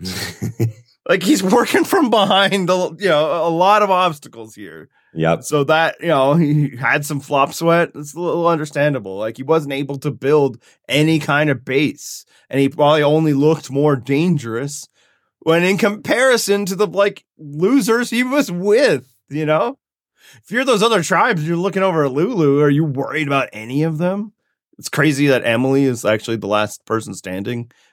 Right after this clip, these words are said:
Speaker 2: given
Speaker 1: Indeed.
Speaker 2: that what would have happened. And you know what? Th-, th-, all this to blame, uh, you know, who's really to blame for Caleb going home? It's all the people who wouldn't just vote somebody out when somebody was saying that they were gonna quit.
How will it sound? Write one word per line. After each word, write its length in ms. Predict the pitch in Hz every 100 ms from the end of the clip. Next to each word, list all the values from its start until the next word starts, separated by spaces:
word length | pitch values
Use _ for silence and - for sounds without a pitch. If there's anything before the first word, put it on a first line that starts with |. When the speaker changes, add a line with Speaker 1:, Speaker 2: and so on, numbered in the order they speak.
| -
Speaker 2:
given 220 | - 76
Speaker 1:
Indeed. 160 | 147
Speaker 2:
that 240 | 139 123 113
what 180 | 110 -
would 140 | 123
have 100 | 117
happened. 520 | 107 95 - 127 139 - _ _ _
And 100 | 160
you 80 | 196
know 140 | 226 160
what? 220 | 151 - 139 139
Th-, 160 | 160 151
th-, 140 | 165 -
all 200 | 160 160
this 240 | 156 147
to 100 | -
blame, 420 | 113 123 123 123 - _ - _ -
uh, 60 | 113
you 80 | 135
know, 180 | 107 110
who's 360 | 113 135 123
really 260 | 107 127 123
to 80 | 117
blame 300 | 117 120 120
for 100 | 110
Caleb 320 | 123 117 -
going 240 | 110 113
home? 300 | 107 107 107 - _ _ -
It's 160 | 143
all 160 | - 175
the 120 | 208
people 340 | - 175 160 147
who 120 | 131
wouldn't 280 | 135 147 135
just 260 | 131 107
vote 240 | 107 113 -
somebody 460 | 127 110 104 101
out 240 | 95 98 -
when 160 | 107
somebody 320 | 87 101 95
was 140 | 95 92
saying 240 | - 92
that 100 | 90
they 80 | 87
were 80 | 87
gonna 160 | 87 82
quit. 380 | - - -